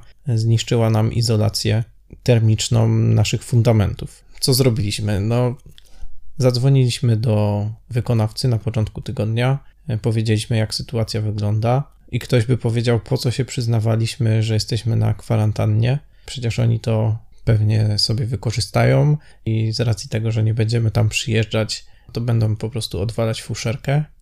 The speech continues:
Ale ja mam zaufanie do naszej ekipy. Przez ten miesiąc sobie to zaufanie,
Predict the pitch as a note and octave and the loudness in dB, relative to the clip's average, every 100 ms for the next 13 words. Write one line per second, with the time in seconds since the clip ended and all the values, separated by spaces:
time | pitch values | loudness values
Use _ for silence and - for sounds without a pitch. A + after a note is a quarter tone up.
0 | - - D3+ C#3+ C#3 C3+ B2 A#2 - C3+ | -20 -2 2 4 4 0 -6 -12 -12 -2
1 | C#3+ C3 A#2 A#2+ A#2+ - A#2 A2 G#2+ A2 | 2 2 2 2 0 0 0 2 0 -4
2 | - A#2+ A#2 A2+ A2+ G#2+ A2 - - D3 | -6 -4 -2 -4 -6 -6 -8 -10 -2 0
3 | D3+ - _ - - A2+ B2 A#2+ A#2 - | 0 -8 _ -12 -8 -4 -2 0 0 -2
4 | A#2 - A2+ A2 - A#2+ A2 A2 B2 A2+ | 0 0 0 -4 -6 -4 -4 -2 0 0
5 | A2 A#2 | 0 -2